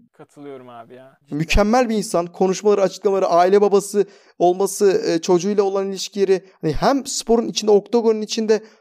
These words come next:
Speaker 2: a-, dünyanın en hardworking, en, e, sıkı çalışan adamlarından biri olması, e, yenilgilerden sonra geri gelebilmesi falan, bunların hepsini koyduğunda zaten oktagon içinde mükemmel bir örnekken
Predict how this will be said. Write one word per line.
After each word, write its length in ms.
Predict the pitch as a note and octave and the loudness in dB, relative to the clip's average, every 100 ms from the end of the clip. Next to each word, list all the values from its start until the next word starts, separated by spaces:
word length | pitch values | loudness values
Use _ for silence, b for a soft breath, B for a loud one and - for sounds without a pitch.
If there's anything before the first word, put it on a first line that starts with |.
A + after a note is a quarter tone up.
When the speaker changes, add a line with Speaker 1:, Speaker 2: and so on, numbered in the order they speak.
| B - | B -2
Speaker 2:
a-, 220 | E3 D#3+ | -2 0
dünyanın 300 | G3 G#3+ G3+ | 2 2 2
en 120 | G#3+ | 0
hardworking, 680 | E3+ F#3+ F#3+ G#3 G3+ G#3+ G3 F#3+ - - | 2 0 2 2 2 -4 -8 -12 -10 -8
en, 180 | G3 G3 - | -6 -8 -4
e, 240 | F3+ D#3+ - b b b _ | 0 0 -2 b b b _
sıkı 280 | - - B3 | -8 -4 -2
çalışan 320 | A#3 G#3 G#3+ | 0 0 2
adamlarından 600 | G3+ G3+ G3+ G3 G3+ G3 | 0 0 0 -2 -2 -2
biri 120 | F#3+ | 2
olması, 540 | G#3 G3+ G3 - G3+ F#3 b b b - D#3 | 2 2 -4 -2 -4 -4 b b b -4 0
e, 40 | D3+ D3+ D#3 D3+ D3+ D3 | 2 4 4 2 0 -2
yenilgilerden 640 | D3+ D3+ F#3+ G3 G#3+ G3+ G#3+ | -4 0 0 2 2 2 0
sonra 240 | G#3+ G#3 | 0 -2
geri 220 | F#3+ G3+ | 0 -2
gelebilmesi 440 | G3+ G3 G3+ G3 - | 0 0 -2 -8 -2
falan, 200 | A3+ G3+ | -2 0
bunların 200 | A3+ A#3 | -2 0
hepsini 300 | B3 B3 A3+ | -2 -4 -2
koyduğunda 260 | G3 F#3 | 0 0
zaten 220 | D#3+ E3 F#3+ | -4 -6 -4
oktagon 440 | E3+ - A3+ C4+ | -4 -2 -2 -2
içinde 280 | A#3+ F#3+ D#3+ | -6 -6 -6
mükemmel 520 | D3 - E3 F3+ A#3 | -8 -8 -6 -2 0
bir 80 | G#3 | 2
örnekken 640 | D#3 D3+ A#3+ A#3+ F3+ B3+ | 0 2 -2 -2 -6 -6